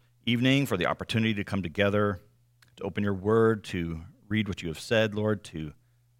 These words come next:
we ask that you would help us through your Spirit to give us understanding, Lord, that we may apply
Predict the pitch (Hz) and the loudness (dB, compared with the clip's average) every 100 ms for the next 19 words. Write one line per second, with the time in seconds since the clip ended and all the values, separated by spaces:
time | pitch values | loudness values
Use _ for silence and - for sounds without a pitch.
0 | _ _ _ _ _ 104 95 101 - 98 | _ _ _ _ _ 2 4 2 -2 -4
1 | 90 98 104 104 - 98 104 - - 80 | 0 0 0 -2 -2 -2 -2 -2 -4 -4
2 | - 92 90 90 80 73 - 104 101 123 | -4 -8 -6 -2 -2 -4 -4 0 2 0
3 | 127 123 135 127 - 87 87 76 - - | 0 -2 -2 -4 -6 -4 -2 -4 -6 -2
4 | 98 104 117 117 | 2 2 0 -4